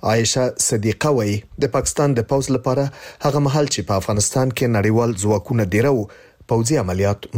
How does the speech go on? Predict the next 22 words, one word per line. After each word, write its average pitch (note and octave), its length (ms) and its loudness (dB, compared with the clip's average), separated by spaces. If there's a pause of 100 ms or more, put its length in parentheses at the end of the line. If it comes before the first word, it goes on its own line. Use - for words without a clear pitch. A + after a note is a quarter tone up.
ممکن A#2 400 2
وو، F#2 100 -2 (320)
خو C#3+ 220 0
اوس D#3+ 120 2 (140)
دا F#2 80 0 (100)
کار C#3+ 200 0 (160)
اسانه A2+ 420 2
نه C3+ 140 2
دی. G2+ 100 2 (680)
میرمن C#3 360 2
صدیقې B2+ 640 0
له A#2+ 60 2 (220)
آزادۍ G#2 360 2
راډیو G2 260 0
سره F#2 240 0
په - 100 -2
خبرو B2 320 2
کې G2+ 300 -4 (260)
د C3 160 0
خپل C#3 320 2
نظر B2 320 2
لپاره F#2+ 340 -2